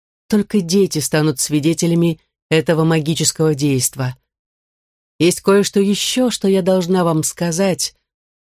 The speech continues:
Для этого передо мной должны встать Ческо и Додо». Оба мальчика выполнили приказ, вытянувшись по стойке смирно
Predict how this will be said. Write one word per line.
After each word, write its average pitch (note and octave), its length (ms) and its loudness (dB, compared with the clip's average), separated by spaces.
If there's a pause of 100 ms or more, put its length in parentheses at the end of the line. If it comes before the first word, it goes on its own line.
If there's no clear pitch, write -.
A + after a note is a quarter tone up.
(120)
Для C#3 260 0
этого D3 240 -2
передо F3 360 0
мной F3+ 400 2 (480)
должны D3+ 400 2
встать - 680 -4 (320)
Ческо D3+ 680 -2
и E3+ 100 -4
Додо». D3 560 -2 (1900)
Оба G3 280 4
мальчика F#3+ 480 2
выполнили D#3 500 2
приказ, E3+ 640 -2 (320)
вытянувшись E3 640 0
по D3+ 140 -2
стойке D#3 340 -2
смирно F#3+ 540 2